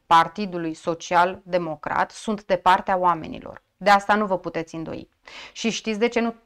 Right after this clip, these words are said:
că o spun eu sau că o spune oricare dintre, uh, colegii mei, ci pentru că faptele demonstrează, numai că noi nu facem poze, asta e diferența dintre noi și alții, adică sunt de multe ori întâlniri,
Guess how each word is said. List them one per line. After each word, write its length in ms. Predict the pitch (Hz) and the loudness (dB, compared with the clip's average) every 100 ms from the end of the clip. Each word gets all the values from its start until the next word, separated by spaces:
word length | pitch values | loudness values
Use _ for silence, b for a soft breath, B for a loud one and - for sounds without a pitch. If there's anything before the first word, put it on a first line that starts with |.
| _ | _
că 60 | 208 | -2
o 60 | |
spun 340 | 196 - 196 190 | -2 -2 -6 -2
eu 220 | 180 165 | -2 -4
sau 180 | 165 165 | -4 -6
că 100 | 185 | -4
o 20 | |
spune 560 | 170 - 180 175 170 - B B | -8 -6 -4 -4 -6 -10 B B
oricare 400 | - 180 180 175 | -2 0 2 0
dintre, 640 | 170 175 175 170 165 165 165 | -2 -6 -6 -4 -4 -6 -10
uh, 300 | 165 151 151 170 | -10 -6 -6 -4
colegii 400 | 190 180 170 180 | 0 0 0 -4
mei, 280 | 170 165 - B B | -8 -8 -12 B B
ci 140 | - - | -12 -4
pentru 300 | 208 202 196 | -2 -2 -4
că 320 | 208 190 - | 2 2 2
faptele 500 | _ - 359 - 196 | _ 4 4 4 0
demonstrează, 600 | 175 170 160 160 170 165 | 2 -2 -4 -4 -2 -2
numai 200 | 214 269 277 | 2 2 4
că 80 | |
noi 100 | 294 | 4
nu 80 | 277 | 2
facem 320 | 254 220 220 | 2 0 0
poze, 240 | 208 175 170 | 0 0 2
asta 200 | 170 180 | -2 -2
e 20 | |
diferența 460 | 165 165 170 165 170 | -6 -6 -6 -4 -6
dintre 280 | 170 170 | -6 -6
noi 140 | 175 170 | -6 -6
și 120 | 185 | -2
alții, 200 | 170 170 | -2 -2
adică 200 | 180 196 | -4 -4
sunt 360 | 185 247 247 - | 0 0 0 -6
de 260 | 190 175 196 | -8 2 2
multe 400 | 220 285 269 190 | 4 4 4 2
ori 240 | 185 185 | 2 0
întâlniri, 680 | 175 170 156 151 156 208 | -4 -6 -6 -6 -6 -8